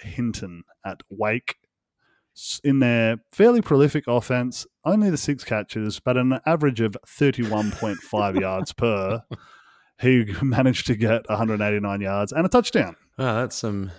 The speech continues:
Speaker 2: that is some big numbers. Uh, okay, Aussies in action. Will, from a punting perspective, how did the Aussies go? You mentioned that we had three in the top kind of five or six, and is that the
Speaker 1: Yes.
Speaker 2: case still?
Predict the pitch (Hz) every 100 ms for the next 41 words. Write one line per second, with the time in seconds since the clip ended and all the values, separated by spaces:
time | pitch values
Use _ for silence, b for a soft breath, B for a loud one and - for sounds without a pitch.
0 | - 131 131 123 - 95 101 98 101 90
1 | 90 - _ _ B B B B B B
2 | _ _ 147 160 156 156 - - _ _
3 | _ _ _ 156 151 196 - 170 170 147
4 | 180 185 - 120 104 - 113 160 143 107
5 | 104 - - 104 147 123 101 - 165 -
6 | 131 110 104 120 120 127 131 139 127 127
7 | 123 110 - 127 127 120 135 131 131 120
8 | 110 113 107 - - 120 127 127 123 113
9 | 104 - 120 - - 120 110 - 120 117
10 | 104 - - 170 - - - - 113 113
11 | 110 110 110 135 120 131 113 120 143 127
12 | - 131 123 110 - - - - 170 151
13 | 90